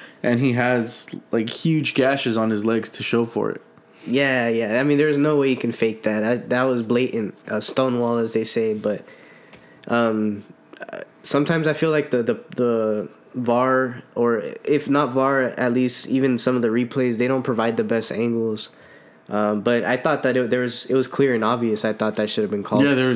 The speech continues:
Speaker 1: I don't, I don't see how that is not called, even after, even with the benefit of var. That's what it's there for, and, uh, yeah, yeah. And you can't even say that he was looking away.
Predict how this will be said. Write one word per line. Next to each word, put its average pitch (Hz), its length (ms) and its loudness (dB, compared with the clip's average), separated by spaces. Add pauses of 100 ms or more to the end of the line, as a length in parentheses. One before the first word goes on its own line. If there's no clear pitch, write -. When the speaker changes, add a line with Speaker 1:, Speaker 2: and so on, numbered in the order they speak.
(100)
Speaker 1:
I 127 140 2
don't, 117 400 2
I 104 160 0
don't 135 220 2
see 120 260 2
how 107 480 2
that 104 220 2
is 98 160 -2
not 113 240 2
called, 101 400 -4 (480)
even 131 200 2
after, 127 380 2
even 135 240 4
with 131 80 0
the 110 60 0
benefit 110 420 2
of 101 120 2
var. 95 360 0 (380)
That's 110 220 0
what 113 100 4
it's - 200 -2
there 110 260 2
for, 104 340 -2
and, 98 400 -2
uh, 98 240 0 (1300)
yeah, 104 160 -4 (160)
yeah. 107 180 0 (380)
And 117 160 2
you 110 60 -2
can't 131 200 0
even 123 160 0
say 117 160 0
that 113 100 0
he 117 120 0
was 107 100 2
looking 110 260 0
away. 107 460 2